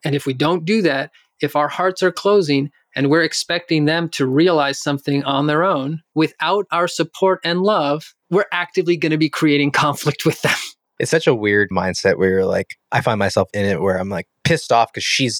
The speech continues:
Speaker 2: did something or not doing something. And then I'm like, "Well, I'm gonna withhold my love until you do what
Speaker 1: Exactly.
Speaker 2: I wanted you to do." And then I'm like,
Speaker 1: Exactly.
Speaker 2: "But <laughs> how is that ever <laughs> gonna work?"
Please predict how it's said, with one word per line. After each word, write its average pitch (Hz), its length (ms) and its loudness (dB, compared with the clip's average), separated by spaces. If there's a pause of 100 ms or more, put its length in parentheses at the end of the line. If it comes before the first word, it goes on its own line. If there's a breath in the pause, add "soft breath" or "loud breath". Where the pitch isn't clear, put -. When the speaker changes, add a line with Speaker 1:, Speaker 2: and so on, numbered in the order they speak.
Speaker 2:
did 123 160 0
something 113 300 -2
or 104 60 0
not 110 240 -2
doing 107 200 -4
something. 101 380 -4
And 95 100 -4
then 98 100 -4
I'm 92 100 -2
like, 87 100 -2
"Well, 101 140 4
I'm 156 80 4
gonna 160 140 6
withhold 156 340 2
my 143 100 2
love 131 280 4
until 117 540 4
you 139 160 4
do 123 380 2 (120)
what 120 240 2 (260)
Speaker 1:
Exactly. 147 380 -2
Speaker 2:
I 117 80 0 (120)
wanted 120 280 0
you 101 80 -12
to 98 100 -10
do." 95 200 2
And 113 200 0
then 147 160 2
I'm 143 80 0
like, 123 200 4
Speaker 1:
Exactly. 175 240 2 (580 loud breath)
Speaker 2:
"But 170 120 -2
<laughs> - 20 2
how 247 120 4
is 233 80 0
that 214 200 2
ever 175 280 2
<laughs> 131 160 2
gonna 165 220 2
work?" 160 400 2